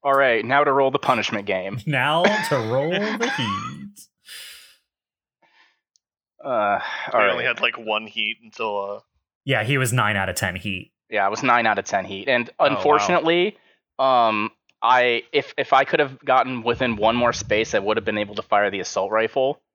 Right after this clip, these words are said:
Speaker 1: and not taken any heat. But eleven is at a weird range where I can only fire the heavy,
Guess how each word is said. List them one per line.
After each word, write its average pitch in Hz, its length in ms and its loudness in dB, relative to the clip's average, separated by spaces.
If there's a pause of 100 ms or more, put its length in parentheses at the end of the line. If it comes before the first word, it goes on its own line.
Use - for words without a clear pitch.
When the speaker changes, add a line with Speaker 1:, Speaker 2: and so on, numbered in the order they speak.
(240)
Speaker 1:
and 107 120 -2
not 98 180 0
taken 110 240 -2
any 113 220 -4
heat. 135 340 -6 (340)
But 107 240 2
eleven 123 680 2
is 120 220 2
at 120 140 4
a 107 80 2
weird 110 380 -2
range 113 500 -2
where 117 220 2
I 104 120 2
can 135 200 -8
only 107 260 -4
fire 107 360 2
the 98 280 2
heavy, 101 260 -4